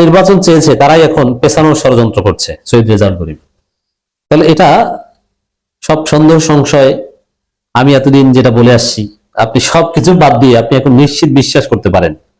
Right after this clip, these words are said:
চরমনাই পীর বলেছে যে বিএনপি নির্বাচন পেছানোর ষড়যন্ত্র করছে, এটা চূড়ান্ত সত্য কথা। আমি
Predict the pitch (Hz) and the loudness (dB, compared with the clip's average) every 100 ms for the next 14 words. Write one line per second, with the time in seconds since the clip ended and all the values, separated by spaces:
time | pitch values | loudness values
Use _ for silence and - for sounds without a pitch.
0 | _ _ _ _ - 143 139 151 151 143 | _ _ _ _ -4 0 2 2 2 2
1 | 135 113 101 98 147 208 - _ _ _ | 2 4 2 2 0 -2 -6 _ _ _
2 | _ _ - 110 107 156 135 135 127 120 | _ _ -4 -2 2 2 2 2 2 2
3 | 139 147 123 123 131 131 117 120 117 117 | 0 -2 -2 -2 -2 -2 -2 -2 0 0
4 | 117 110 104 131 110 107 131 117 101 - | 0 -2 -2 -2 -2 -2 0 0 0 -4
5 | 107 - 82 80 - _ _ _ _ _ | -8 -8 -6 -8 -10 _ _ _ _ _
6 | _ _ _ _ _ _ - 110 | _ _ _ _ _ _ -6 -2